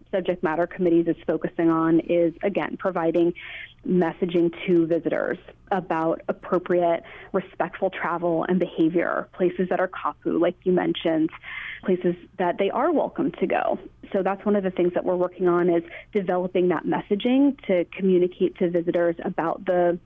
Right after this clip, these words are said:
voluntourism activities that might be available on the island and how they can support the local economy and small business.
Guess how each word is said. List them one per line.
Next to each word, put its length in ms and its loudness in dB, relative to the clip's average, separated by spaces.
voluntourism 800 0
activities 560 0
that 120 -2
might 180 0
be 140 4
available 400 0
on 160 -2
the 120 -4
island 360 0
and 500 4
how 200 -2
they 100 2
can 260 0
support 440 -4
the 80 0
local 440 2
economy 600 4
and 120 4
small 180 2
business. 460 -2